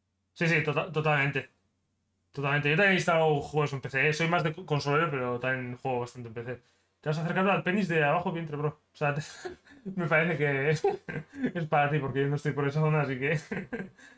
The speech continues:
eh, pero eso ya pasa. Muchos juegos tienen descarga anticipada. Sí, sí, algunos sí, algunos sí. Si lo compras online y tienes suerte, te llega muchas veces antes del día de lanzamiento. Sí, porque no te deja jugar hasta que no llegue la hora de desbloqueo.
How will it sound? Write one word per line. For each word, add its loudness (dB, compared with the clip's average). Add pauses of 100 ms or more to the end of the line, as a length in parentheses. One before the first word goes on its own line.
(580)
eh, 0
pero 0
eso -2
ya 0
pasa. 0
Muchos -4
juegos 0
tienen -2
descarga 0
anticipada. -2
Sí, 4
sí, 0
algunos 4
sí, 0
algunos -4
sí. -6 (260)
Si -8
lo 2
compras -2
online 0
y -2
tienes -4
suerte, -4
te -2
llega 2
muchas -2
veces -10 (260)
antes -2
del -2
día 2
de -2
lanzamiento. -2
Sí, 2
porque -6
no -8
te -8
deja -4
jugar 0
hasta -6
que -8
no -6
llegue -2
la -2
hora 0
de -4
desbloqueo. -6